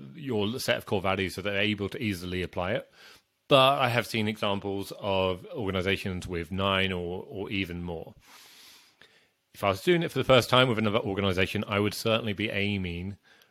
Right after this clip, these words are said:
for between four and, and seven. Um, and so hopefully, hopefully at this point, the, uh, and this, this third step is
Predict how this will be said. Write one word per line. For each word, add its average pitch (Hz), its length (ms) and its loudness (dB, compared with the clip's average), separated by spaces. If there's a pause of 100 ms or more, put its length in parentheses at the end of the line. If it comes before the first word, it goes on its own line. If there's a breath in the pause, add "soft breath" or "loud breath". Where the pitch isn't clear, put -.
(300 soft breath)
for 92 480 0
between 90 300 -6
four 90 340 -4
and, 85 340 -10 (160)
and 92 260 -10
seven. 78 320 -8 (1900 loud breath)
Um, 95 560 0 (260)
and 101 800 2 (220)
so 113 420 6
hopefully, 110 640 2
hopefully 139 340 -4
at 120 60 -2
this 127 160 -2
point, 110 320 -2 (480)
the, 110 380 0 (160)
uh, 110 480 0 (880 soft breath)
and 123 100 0
this, 139 160 6
this 147 220 4
third 160 240 10
step - 360 0
is 110 200 -4